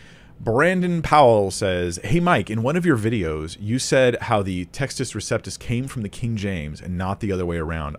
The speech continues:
I've, I haven't been able to find info on that, and I was hoping you could clarify." Ooh,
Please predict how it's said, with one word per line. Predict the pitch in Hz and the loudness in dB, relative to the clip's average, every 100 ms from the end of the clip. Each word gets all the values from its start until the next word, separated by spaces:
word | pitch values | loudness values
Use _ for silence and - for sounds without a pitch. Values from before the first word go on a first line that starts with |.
| - | -4
I've, | 123 - | -4 -4
I | |
haven't | 104 139 | -2 -2
been | 156 | -2
able | 156 120 | -2 -2
to | |
find | - 113 110 | -4 -4 -2
info | 95 104 120 | -4 -4 -2
on | 107 107 | -2 -2
that, | 104 | -2
and | 90 | -4
I | |
was | 87 - | -6 -8
hoping | 95 95 | -8 -6
you | 85 | -8
could | - | -12
clarify." | - 90 87 80 - - - - - | -6 -6 -4 -6 -8 -16 -20 -20 -4
Ooh, | 139 120 | 0 0